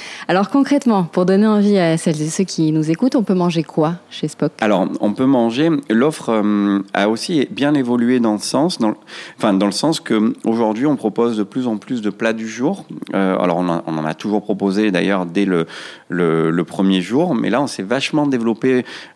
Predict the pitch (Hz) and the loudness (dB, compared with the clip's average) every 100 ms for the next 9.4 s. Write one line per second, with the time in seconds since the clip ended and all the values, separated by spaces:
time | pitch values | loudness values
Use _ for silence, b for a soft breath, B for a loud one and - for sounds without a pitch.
0 | - 87 90 90 - 107 101 104 107 - | -2 0 0 0 -2 -2 0 2 0 -4
1 | - 92 90 - 101 101 98 127 123 90 | -2 -2 -2 -2 -2 -2 0 0 0 -2
2 | 98 95 98 110 107 98 104 107 90 - | -4 -4 -4 -4 -2 0 0 2 0 -2
3 | 95 117 113 98 - - - 131 - 117 | -2 0 0 -2 -4 -6 -4 -4 -2 -4
4 | 110 107 117 101 107 - 110 107 104 147 | -2 -4 -4 -4 -8 -6 -4 -4 -2 0
5 | 143 120 104 127 - - 95 113 175 104 | 2 2 2 0 -2 -6 -2 0 0 -2
6 | 90 87 110 95 113 113 95 92 - - | -4 -6 -6 -4 -4 -2 -2 -2 -2 -2
7 | 226 B B B - 98 101 101 - 101 | -2 B B B -6 0 2 2 2 0
8 | 107 107 110 113 117 113 104 95 92 B | 0 0 2 2 2 2 2 2 0 B
9 | B B - 95 | B B -4 0